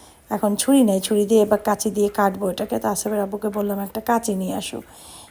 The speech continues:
কেটে দেখি আমার ভিউয়ার্স আমাকে কী পাঠাইছে।" তো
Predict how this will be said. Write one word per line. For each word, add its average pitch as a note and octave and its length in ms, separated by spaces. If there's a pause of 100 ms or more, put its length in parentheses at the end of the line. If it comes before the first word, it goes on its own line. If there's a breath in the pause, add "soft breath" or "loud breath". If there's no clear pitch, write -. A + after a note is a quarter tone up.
(120)
কেটে A#3 260
দেখি A#3 580 (380 loud breath)
আমার A3+ 220 (160)
ভিউয়ার্স B3 320
আমাকে A3 260 (100)
কী D4+ 100
পাঠাইছে।" - 640 (1120 loud breath)
তো G#3 360